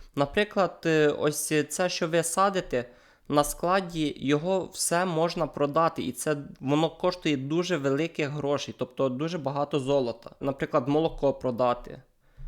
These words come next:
Сорок тисяч золота за чотириста штук. Ну, це дуже-дуже легко заробляти золото.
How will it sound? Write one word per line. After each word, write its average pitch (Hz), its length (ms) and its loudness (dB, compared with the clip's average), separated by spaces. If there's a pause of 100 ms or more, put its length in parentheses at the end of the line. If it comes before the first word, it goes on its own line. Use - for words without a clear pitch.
(960)
Сорок 185 500 0
тисяч 180 580 -2 (400)
золота 160 600 0
за 135 160 0
чотириста 160 580 -2
штук. - 460 -6
Ну, 151 560 0
це 147 320 0
дуже-дуже 143 960 0
легко 156 460 0
заробляти 131 960 0
золото. 120 440 -6